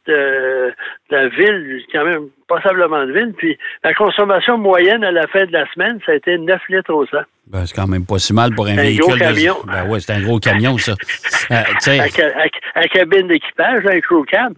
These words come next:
Speaker 2: C'est
Speaker 1: Euh,
Speaker 2: ouais.
Speaker 1: ça se trouve, puis si on cherche, on va trouver des solutions intéressantes.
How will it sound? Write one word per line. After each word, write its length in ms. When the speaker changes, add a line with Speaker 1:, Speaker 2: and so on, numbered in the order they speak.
Speaker 2:
C'est 200
Speaker 1:
Euh, 400
Speaker 2:
ouais. 240
Speaker 1:
ça 60
se 240
trouve, 340
puis 200
si 80
on 160
cherche, 260
on 80
va 140
trouver 320
des 140
solutions 420
intéressantes. 680